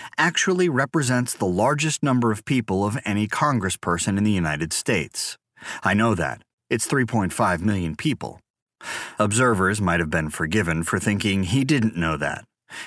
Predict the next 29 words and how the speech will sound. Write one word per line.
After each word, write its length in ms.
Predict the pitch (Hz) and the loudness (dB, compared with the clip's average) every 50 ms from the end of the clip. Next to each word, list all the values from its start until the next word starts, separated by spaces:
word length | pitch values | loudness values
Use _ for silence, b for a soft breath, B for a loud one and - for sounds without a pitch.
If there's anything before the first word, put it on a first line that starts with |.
| B B | B B
In 80 | 127 | 0
the 80 | 135 135 | 0 0
two 220 | - - 220 208 | 2 2 2 2
weeks 260 | 170 139 135 123 - | 2 2 0 0 -2
since 260 | - 127 117 110 107 - | 0 2 2 2 2 0
Maria 400 | 101 98 101 107 101 98 90 87 | 2 2 4 4 4 4 4 2
had 200 | 87 90 82 85 | 2 0 -2 -2
hit, 340 | 85 123 131 92 - - | -2 -2 0 0 0 -2
Trump 320 | - - - 107 104 92 - | -2 -2 0 0 0 0 0
had 180 | - 90 82 | 0 0 0
repeatedly 600 | 78 85 80 - - - 196 135 104 76 73 76 76 | 0 0 -2 -2 0 0 0 0 0 0 0 0 0
avoiding 480 | 80 82 78 82 85 82 80 82 80 | 0 0 0 0 0 0 0 0 0
acknowledging 640 | 80 80 78 92 104 120 117 98 87 85 80 92 87 90 | 0 -2 -2 0 0 2 2 2 2 0 0 0 0 0
that 120 | 90 85 | -2 -2
Puerto 260 | - - 92 85 80 82 | -4 -4 -2 -2 0 0
Rican 360 | 90 123 127 113 - 82 80 | 0 0 0 0 -2 -4 -2
citizens 760 | 76 - - - 120 104 - - 92 92 110 123 120 - - - | -2 0 0 0 0 0 0 -2 -2 0 -2 -2 -4 -6 -8 -4
are 160 | - 143 135 | 0 0 2
of 100 | 113 98 | 2 2
the 100 | 87 98 | 0 0
United 360 | 90 92 82 78 76 76 76 - | 0 0 0 0 -2 -2 -4 -4
States. 680 | - - - 117 - - - - - - - - - _ _ _ B B B B B B B B B | -4 -2 -2 -2 -2 -2 -6 -8 -8 -8 -8 -8 -12 _ _ _ B B B B B B B B B
Nevertheless, 720 | 143 165 208 208 170 120 104 95 92 107 - - - - | 2 2 4 4 4 4 4 4 2 2 0 -2 -2 -2
Gonzalez 720 | - - 117 113 110 - - 160 160 147 143 131 120 - - | 0 0 2 2 2 2 2 2 4 4 4 2 2 0 0
Colon, 560 | - 120 113 117 127 113 90 85 85 101 117 | 2 2 4 4 4 4 2 2 0 -2 -2
Puerto 260 | - 107 92 87 90 | -2 0 0 2 2
Rico's 480 | 92 92 90 80 92 90 87 82 - - - | 2 0 0 0 0 0 0 0 -4 -6 -4
sole 300 | - - - 113 101 95 | -4 -2 0 2 2 2
representative, 840 | 90 85 80 80 - 90 90 98 156 156 127 95 80 80 80 82 | 2 2 0 0 0 -2 0 0 0 0 2 2 0 0 -2 -2